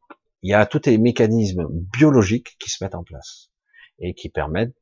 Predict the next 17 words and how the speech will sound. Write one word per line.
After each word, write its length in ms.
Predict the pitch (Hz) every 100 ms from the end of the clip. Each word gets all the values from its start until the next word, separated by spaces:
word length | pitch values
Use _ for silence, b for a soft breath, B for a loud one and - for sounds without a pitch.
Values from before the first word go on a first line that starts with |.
| _ _
d'atteindre 380 | - - 104 101
un, 100 | 101
cet-, 380 | 90 90 - -
un 120 | 92
certain 420 | 87 107 - 120 110
état 340 | 95 - 95
de 220 | 113 98
relaxation. 880 | 104 92 95 90 - - - - 87 - _ _ _
Pour 120 | -
certains, 360 | - 82 - 110
c'est 180 | - 62
même, 280 | 71 101
euh, 180 | 82 55 - _ _ _ _ _
extraordinaire, 680 | - - - 73 90 101 78
hein. 120 | 95 - B B _
Par 160 | 139 156
l'apnée. 520 | 135 - 92 98